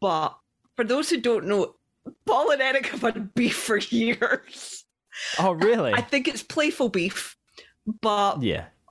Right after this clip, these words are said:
Speaker 1: I think it's, I think it's very similar to Who Scoops and Matt Donnelly.
Speaker 2: Okay, yeah.
Speaker 1: You know,
Speaker 2: Who,
Speaker 1: um,
Speaker 2: Matt Donnelly, who is a hundred percent a real person.
Speaker 1: Hundred percent can confirm is a real
Speaker 2: Yeah.
Speaker 1: person.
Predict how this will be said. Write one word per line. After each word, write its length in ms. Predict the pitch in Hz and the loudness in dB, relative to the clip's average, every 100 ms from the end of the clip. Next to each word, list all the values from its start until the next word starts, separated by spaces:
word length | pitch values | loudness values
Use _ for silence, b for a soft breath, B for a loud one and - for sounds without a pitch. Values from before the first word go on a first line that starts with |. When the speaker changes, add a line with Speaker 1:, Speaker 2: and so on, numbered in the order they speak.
| - | -4
Speaker 1:
I 60 | |
think 180 | 247 330 | -4 -2
it's, 160 | 359 - | -4 -4
I 60 | - | -6
think 180 | 277 262 | -4 -6
it's 180 | - - | -10 -12
very 300 | 208 240 247 | -4 -2 0
similar 520 | 247 - 220 208 190 190 | -2 0 2 2 2 0
to 540 | - - 185 185 185 - b b _ | -2 0 2 2 0 -6 b b _
Who 100 | 226 | -4
Scoops 380 | 208 - 180 - | -4 -2 -4 -4
and 100 | 180 | -2
Matt 200 | 180 165 | -2 0
Donnelly. 440 | 170 160 151 120 - - _ _ - | 0 0 0 -4 -6 -18 _ _ -6
Speaker 2:
Okay, 480 | 107 90 - - - | 0 0 -2 -10 -10
yeah. 120 | 92 104 190 | -10 -10 -4
Speaker 1:
You 120 | 196 | 0
know, 260 | 185 196 - _ _ | 2 0 -4 _ _
Speaker 2:
Who, 440 | 180 180 175 175 - | 0 2 4 4 2
Speaker 1:
um, 120 | 175 | 2
Speaker 2:
Matt 280 | 143 120 123 | 2 2 0
Donnelly, 580 | 135 127 117 107 113 - | 0 2 2 2 2 -2
who 440 | - 107 98 98 - - | 0 2 2 0 -2 -4
is 220 | 113 110 | 0 2
a 120 | 101 | 2
hundred 300 | 104 147 143 | 2 0 0
percent 400 | 113 - 135 107 - | -2 0 0 0 -2
a 60 | 80 | -2
real 240 | 85 92 | 0 0
person. 520 | - 101 90 - 95 - _ _ _ - | 0 0 0 -2 -4 -12 _ _ _ -8
Speaker 1:
Hundred 420 | - 254 262 262 | -2 0 2 0
percent 440 | 233 226 185 175 - | -2 0 0 0 -2
can 260 | 220 208 | 0 0
confirm 580 | 214 196 185 156 147 156 - b b b | -4 -4 -2 -2 -2 -6 -8 b b b
is 140 | 190 185 | -2 0
a 60 | |
real 200 | 170 175 165 | 0 -2 0
Speaker 2:
Yeah. 100 | 180 | 2
Speaker 1:
person. 420 | 170 - 143 165 | 2 0 -4 -6